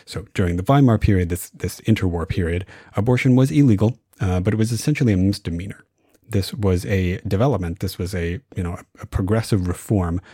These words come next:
from the German Empire's policy, which was much more restrictive and, you know, actually criminalized. Instead, abortion was a misdemeanor, which was potentially punishable by a fine, but that often wasn't enforced particularly strictly.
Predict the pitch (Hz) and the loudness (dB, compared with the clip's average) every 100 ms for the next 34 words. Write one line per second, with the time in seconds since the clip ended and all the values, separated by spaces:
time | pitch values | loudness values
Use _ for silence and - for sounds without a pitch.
0 | - - 104 87 95 92 82 104 90 90 | -20 -6 -4 -2 -2 -4 -2 -2 0 0
1 | 120 135 104 90 - 92 87 - 90 87 | -2 0 0 -2 -2 -4 -2 -2 -2 -2
2 | 90 87 - - - 95 - 90 90 - | -6 -8 -12 -16 -2 -2 0 -2 -2 -2
3 | 120 - 101 92 90 87 - - - 90 | -2 2 2 2 0 -4 -8 -20 -6 -6
4 | 90 92 - 92 82 - _ - 107 85 | -4 -6 -4 -4 -4 -8 _ -2 -2 -2
5 | 82 85 - - _ _ - - - 104 | -6 -10 -14 -18 _ _ -20 -16 -4 -4
6 | - 143 139 107 110 101 98 87 92 131 | 2 2 2 2 2 2 2 2 4 4
7 | 135 120 113 110 107 101 92 - 98 87 | 4 4 6 6 4 2 -4 -4 -4 -4
8 | - - 101 - 90 - 95 101 85 85 | -8 -4 -4 -2 -4 0 -2 -2 -6 -4
9 | 85 - 120 110 107 95 90 - - _ | -6 -4 0 4 4 4 0 -6 -20 _
10 | _ 101 95 - 92 - 95 87 87 92 | _ -2 -2 -2 -4 0 -2 0 -2 -2
11 | - 92 - 92 87 - 95 101 - 90 | -4 -8 -4 -4 -4 -6 -4 -4 -6 -8
12 | 85 - 135 131 151 | -8 -4 -2 2 2